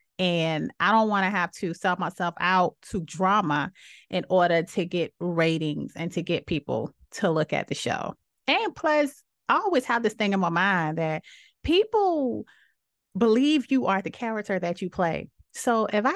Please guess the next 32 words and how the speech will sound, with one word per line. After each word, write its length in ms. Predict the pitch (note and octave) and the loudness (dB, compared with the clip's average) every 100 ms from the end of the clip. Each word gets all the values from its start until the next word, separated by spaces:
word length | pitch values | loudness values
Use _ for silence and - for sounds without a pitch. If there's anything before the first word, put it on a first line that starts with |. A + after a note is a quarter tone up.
| A4 | 2
go 120 | G4 | 4
on 200 | C#4 B3+ | 4 0
T 260 | - B3+ A#3 | -2 -4 -2
V 240 | A3+ A3 | -4 -2
and 160 | G3+ G3+ | -2 -4
I 40 | |
act 260 | G#3+ G#3+ G3+ | -4 -8 -6
a 100 | F3 | -4
donkey, 560 | E3 G3+ F#3+ D#3+ D3+ - - _ | 0 2 0 -4 -10 -12 -20 _
they 140 | - A4+ | 0 2
gonna 160 | D4 | 2
see 200 | C4+ C4+ | 2 2
me 180 | C4 B3+ | 4 4
on 100 | A#3 | 2
the 60 | G#3+ | -2
street 340 | - C#4+ A#3 | -2 -2 0
and 120 | F#3+ | -2
be 60 | G3 | -2
like, 180 | F#3+ - | -2 2
"Oh, 180 | G#3 G#3 | 2 2
that's 200 | E3+ - | -2 -2
that 180 | G#3 | -2
jackass 560 | G3 A3 A3+ F#3+ F3+ F3 | 0 -2 0 -2 -2 -4
right 180 | E3 - | -10 -10
there." 260 | E3+ E3+ - | -8 -6 -4
No, 560 | G3+ A3 B3+ C4+ A3 F3+ | -2 2 4 4 4 0
I'm 220 | G3 G3+ | -2 0
not. 380 | B3 C#4+ G3 - | 2 2 0 -2
That 160 | B3+ B3+ | 0 0
is 120 | G3+ | 0
not 420 | F#3+ G#3 B3+ C#4+ | 0 2 2 2
me 460 | A3 C#4 B3 G3 | 2 2 2 -2